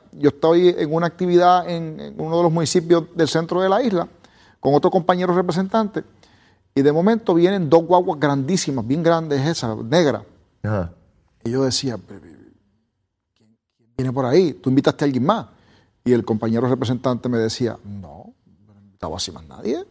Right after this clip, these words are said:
Speaker 1: Yo, ningún jefe de agencia viene para acá, ni, ni a-", yo, pues, pues, yo le decía, de hecho, eh, en la, en broma le decía, "Te están investigando, te van a arrestar, nos fastidiamos aquí nosotros, ¿qué es esto?" Eh, nada, la realidad del caso es que era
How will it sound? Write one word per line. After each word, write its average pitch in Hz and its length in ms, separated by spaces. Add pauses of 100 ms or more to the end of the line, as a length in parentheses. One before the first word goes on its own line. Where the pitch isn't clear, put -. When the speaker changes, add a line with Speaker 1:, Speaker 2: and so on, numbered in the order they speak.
(540)
Speaker 1:
Yo, 127 180
ningún 123 420
jefe 139 240
de 120 60
agencia 131 280
viene 127 160
para 151 340
acá, 254 40
ni, 151 200 (280)
ni - 140
a-", 117 140 (140)
yo, 131 160
pues, - 220
pues, - 120 (140)
yo 127 80
le 131 60
decía, 143 260
de 208 80
hecho, 220 200
eh, 151 180
en 165 120
la, 147 140
en 156 160
broma 202 220
le 190 60
decía, 175 280 (200)
"Te 147 80
están 139 200
investigando, 160 420
te 190 80
van 175 100
a - 20
arrestar, 180 340
nos 226 200
fastidiamos 175 380
aquí 170 100
nosotros, 254 400
¿qué 262 120
es 214 80
esto?" 139 200 (640)
Eh, 208 200
nada, - 500
la 202 100
realidad 226 240
del 254 80
caso 247 200
es - 40
que 196 120
era 214 280